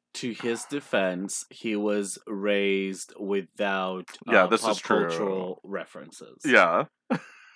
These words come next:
Speaker 1: That. But it was a, a misfired comment. <laughs> I forgot about that, yes. <laughs>
Speaker 2: Oh, so.
Speaker 1: Yeah.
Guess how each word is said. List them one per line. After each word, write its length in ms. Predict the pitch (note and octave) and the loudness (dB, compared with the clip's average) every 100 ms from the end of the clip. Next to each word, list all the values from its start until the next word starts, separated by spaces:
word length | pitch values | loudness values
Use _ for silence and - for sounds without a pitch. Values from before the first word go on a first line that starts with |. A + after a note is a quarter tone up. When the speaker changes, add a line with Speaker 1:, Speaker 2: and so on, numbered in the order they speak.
| _ _ G4 F#3+ F3+ | _ _ -2 0 0
Speaker 1:
That. 380 | F#2+ D#2 - - _ - - _ _ _ - B2 | -4 -2 -6 -6 _ -4 -4 _ _ _ -20 -4
But 280 | C#3+ C3 B2+ | 4 4 4
it 100 | C3 | 2
was 300 | C3 C3+ B2 | 2 2 0
a, 200 | D3 C#3 - | -2 -2 -2
a 140 | C3+ | -2
misfired 1040 | C3+ C3 C3+ C3+ C3+ - B2 A2 A2 G#2 G2 | -2 -2 0 0 -2 -6 -4 -2 -2 -4 -2
comment. 720 | G4 B2 - B3 - - B3 - - - - | -2 2 2 2 2 0 2 2 2 -4 -6
<laughs> 420 | - G4+ - - | -4 -4 -2 -4
I 120 | B2+ C3 | -2 -4
forgot 520 | - C#3 G2 G#2+ B2+ | -2 -4 -4 -4 -2
about 340 | B2 G2+ G2 | -2 -4 -6
that, 300 | A#2+ A2+ - G#2+ | -6 -8 -8 -10
yes. 440 | F2 G#2+ A#2+ - F#3 A3 - A#3+ - | -8 -8 -10 -10 -2 -2 0 -2 -4
<laughs> 400 | - - B3 - | -10 -12 -16 -4
Speaker 2:
Oh, 600 | B2 D3 D3 A#2+ G2+ G2 C3 _ - - | 0 4 6 8 6 4 -8 _ -20 0
so. 480 | A2 F2 E2+ G#2+ C#3+ | 2 2 0 -8 -12
Speaker 1:
Yeah. 260 | C3 G#2+ | -8 -6